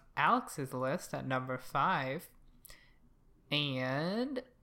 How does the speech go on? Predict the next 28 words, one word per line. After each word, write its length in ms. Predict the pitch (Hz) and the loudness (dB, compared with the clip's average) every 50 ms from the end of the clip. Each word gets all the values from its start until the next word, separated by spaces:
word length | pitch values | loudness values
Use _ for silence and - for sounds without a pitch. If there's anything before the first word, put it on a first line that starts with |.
| - _ - - | -20 _ -10 -6
Rimuru 1400 | 156 143 143 139 139 139 143 151 170 196 233 226 185 160 160 156 151 147 147 143 143 143 143 143 143 139 143 - - | -4 -4 -2 -4 -4 -2 -2 -2 0 0 0 0 0 0 0 2 2 2 0 0 0 0 2 2 0 -2 -2 -4 0
Tempest 760 | - 175 220 269 277 - 180 190 247 262 - - - - - - - | 0 2 2 2 2 4 4 4 4 2 0 -4 -8 -8 -14 -4 0
is 300 | 147 147 143 147 151 - - - | 0 0 0 0 -4 -10 -10 0
from 580 | - 147 143 143 139 139 139 139 139 139 143 - - - | 4 6 6 8 8 6 6 4 0 -2 -6 -8 -4 0
That 240 | 143 139 131 131 | 2 2 2 0
Time 260 | - - 156 151 147 143 | 0 2 2 4 4 4
I 80 | 143 | 2
Got 200 | 139 139 131 127 | 2 2 2 2
Reincarnated 680 | 139 139 143 139 - - 147 143 143 143 143 139 139 131 | 2 0 -2 -2 -2 -2 -2 0 0 -2 -4 -4 -2 -2
as 140 | 135 127 127 | -2 -2 -2
a 80 | 123 120 | -4 -8
Slime, 640 | - - - - 151 151 - 208 185 160 160 165 | -8 -8 -8 2 8 10 10 10 10 8 4 2
and 140 | 156 147 151 - | 0 -4 -4 -4
he 120 | 165 180 | -4 -2
will 100 | 214 240 196 | 0 0 0
be 140 | 156 151 143 | 0 -2 -2
bottoming 840 | 139 135 - 147 147 175 226 226 190 156 143 139 135 131 135 135 - - | -4 2 8 12 12 12 12 12 10 4 2 0 -2 -2 -6 -8 -12 -8
for 140 | - 151 135 | -4 -4 -4
Mister 380 | 131 131 135 131 - - - 131 | -2 -2 -2 -4 -4 -4 -4 -4
Joseph, 680 | 131 - 131 123 123 - - 131 123 123 139 160 - - - - - - - - - - - - - - _ _ _ | 0 0 0 0 0 -2 -4 -6 -4 -4 -4 -6 -8 -12 -20 -20 -20 -18 -18 -18 -18 -20 -20 -20 -20 -20 _ _ _
uh, 460 | - 147 139 139 139 135 131 127 135 - | 8 8 10 10 10 8 8 6 2 -2
from 400 | - - - - 156 160 165 165 | -4 -6 6 6 6 6 6 6
John's 400 | 160 175 170 208 240 233 - - | 8 10 10 10 8 4 2 0
list, 420 | 143 135 131 135 - - - - - - | 2 2 2 0 -2 -6 -8 -10 -4 6
also 500 | - 233 294 302 - - 165 147 139 135 | 10 10 10 10 8 4 4 4 6 4
at 100 | 143 - 143 | 2 2 0
number 220 | 139 139 135 135 | 0 0 0 -2
five. 580 | - - 147 139 135 135 135 135 135 135 - | 2 4 4 6 6 4 2 -2 -4 -6 -10